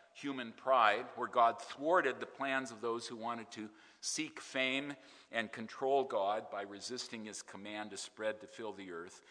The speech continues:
God divided those rebels by confusing and disrupting their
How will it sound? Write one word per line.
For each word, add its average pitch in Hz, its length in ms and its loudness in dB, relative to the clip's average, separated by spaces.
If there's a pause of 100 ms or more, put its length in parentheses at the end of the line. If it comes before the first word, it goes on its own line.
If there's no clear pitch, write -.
(220)
God 131 260 10
divided 135 560 8
those 165 360 2
rebels 120 400 0
by 117 160 -2
confusing 131 720 -8
and 107 120 -12
disrupting 117 640 -6
their 104 120 -10